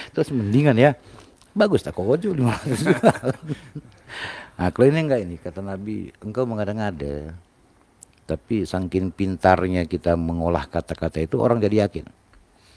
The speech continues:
Dan ini Allah tunjukkan juga siapa orangnya ini di akhir surah An-Nas itu, minal jinnati wan nas. Nah, jadi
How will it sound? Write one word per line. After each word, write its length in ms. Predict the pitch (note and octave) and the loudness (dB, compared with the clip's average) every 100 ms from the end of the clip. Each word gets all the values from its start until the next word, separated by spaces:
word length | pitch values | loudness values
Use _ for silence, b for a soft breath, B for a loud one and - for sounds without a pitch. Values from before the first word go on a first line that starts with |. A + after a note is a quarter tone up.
| b b b b b b b b b b b _ | b b b b b b b b b b b _
Dan 240 | G2+ F#2 | 2 4
ini 400 | G#2+ D#3 F#3+ E3+ - _ _ _ _ _ _ _ _ _ _ _ _ _ _ _ _ _ _ _ _ _ G#2 | 2 2 2 -2 -6 _ _ _ _ _ _ _ _ _ _ _ _ _ _ _ _ _ _ _ _ _ 2
Allah 400 | A2 A2+ G#2 - | 6 6 4 4
tunjukkan 540 | A2+ G#2+ F2+ F#2 A2+ | 4 4 2 6 6
juga 240 | C#3 F3 A#2 | 6 2 0
siapa 400 | - A#2+ - G#2 | 2 0 2 0
orangnya 480 | G#2 G#2 G#2+ D3 | 0 0 -2 -6
ini 160 | D3 A2 | -6 -4
di 80 | G#2 | -2
akhir 480 | F#2 F2+ F#2+ E2+ - | -2 0 0 -2 -4
surah 480 | - G2 F2 - - | -6 -4 -4 -6 -8
An-Nas 400 | F#2 F#2 F#2+ - | -6 -4 -4 -6
itu, 160 | B2 D#2+ | -10 -8
minal 400 | F2+ F#2+ G2 F2 | -6 -2 -2 -2
jinnati 720 | D#2 F#2+ F#2+ F2+ F2 D#2+ D#2+ | -4 -4 -2 -4 -4 -4 -2
wan 320 | D#2+ C#2 B1 | -2 -2 -8
nas. 480 | - - - - - - _ _ _ b b b b b b b _ - | -16 -18 -20 -20 -20 -20 _ _ _ b b b b b b b _ -16
Nah, 320 | A#1+ B1+ B1+ | -14 -12 -6
jadi 560 | E2+ F2+ A2+ B2+ A#2+ | -4 2 2 2 -2